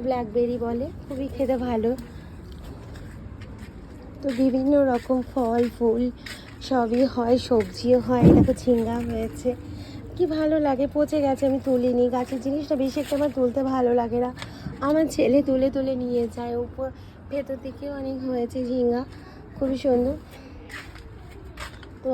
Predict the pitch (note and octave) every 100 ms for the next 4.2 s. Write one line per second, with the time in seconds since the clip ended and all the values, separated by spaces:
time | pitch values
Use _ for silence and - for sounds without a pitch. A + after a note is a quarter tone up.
0 | B3 A#3 - B3+ B3+ B3 C4+ B3 - B3+
1 | C4 B3 A#3 B3+ B3 A#3 A3+ A#3+ A3 C4
2 | C4+ - - - C4 C4 B3 A#3 C4 A#3
3 | A3+ - - B3+ A#3+ A#3+ A#3 - A#3 A#3
4 | -